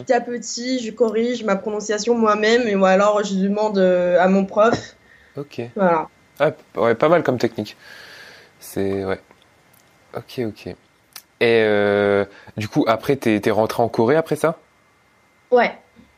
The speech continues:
Speaker 2: Et il
Speaker 1: Parce
Speaker 2: te restait,
Speaker 1: que
Speaker 2: euh, deux ans de lycée.
Speaker 1: Euh,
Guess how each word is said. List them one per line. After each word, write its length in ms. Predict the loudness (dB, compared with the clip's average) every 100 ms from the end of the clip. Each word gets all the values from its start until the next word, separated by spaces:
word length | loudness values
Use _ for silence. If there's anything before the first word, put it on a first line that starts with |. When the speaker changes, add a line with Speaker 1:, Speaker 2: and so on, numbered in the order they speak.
| _ _ _ -10 0
Speaker 2:
Et 240 | 2 2
il 60 | -2
Speaker 1:
Parce 100 | -2
Speaker 2:
te 40 |
restait, 540 | -4 -4 -2 0 0 0
Speaker 1:
que 40 |
Speaker 2:
euh, 200 | 0 0 -2 -4
deux 220 | -2 0 0
ans 100 | 0
de 60 |
lycée. 320 | -4 -6 -8 -8 _ _ _ _ _ _ _ _ _ _ _ _ _ _ _ _ _ _ _ _
Speaker 1:
Euh, 1500 | 0 2 4 4 6 4 4 4 4 4 6 4 2 -6 -8